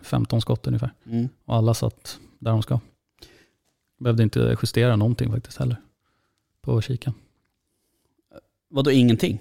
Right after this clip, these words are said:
Speaker 1: Nope.
Speaker 2: Va?
Speaker 1: Ingenting, ja.
Speaker 2: Sjukt ju.
Speaker 1: Ja, verkligen.
Speaker 2: Det var ju bra.
Speaker 1: Kanske ska bli
Speaker 2: Nej.
Speaker 1: vapensmed.
Speaker 2: Nej.
Speaker 1: Nej.
Speaker 2: Eh.
Speaker 1: <laughs> Lugn nu.
Speaker 2: Ja, eh, men du, en sak som jag,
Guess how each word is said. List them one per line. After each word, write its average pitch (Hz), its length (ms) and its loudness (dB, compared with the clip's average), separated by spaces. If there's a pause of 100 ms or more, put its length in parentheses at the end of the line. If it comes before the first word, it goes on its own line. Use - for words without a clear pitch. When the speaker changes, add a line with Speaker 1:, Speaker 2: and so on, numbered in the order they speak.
Speaker 1:
Nope. - 380 -6
Speaker 2:
Va? - 40 -20 (320)
Speaker 1:
Ingenting, 131 520 -2
ja. 147 140 0 (260)
Speaker 2:
Sjukt - 360 -8
ju. 110 60 -8
Speaker 1:
Ja, 131 240 0
verkligen. 131 300 -2 (260)
Speaker 2:
Det - 60 -6
var 208 80 2
ju 170 60 0
bra. 98 260 -6
Speaker 1:
Kanske - 520 -6
ska 135 100 -2
bli 120 440 4 (420)
Speaker 2:
Nej. 110 180 -4
Speaker 1:
vapensmed. 117 360 -4 (120)
Speaker 2:
Nej. - 200 -18 (380)
Speaker 1:
Nej. 120 140 -4 (640)
Speaker 2:
Eh. 117 280 2 (540)
Speaker 1:
<laughs> - 280 -16
Lugn 131 180 6
nu. - 320 6 (100)
Speaker 2:
Ja, 135 220 2 (380)
eh, 113 500 -10 (280)
men 143 200 0
du, 151 280 6
en 170 160 4
sak 127 180 0
som 127 140 2
jag, 117 300 2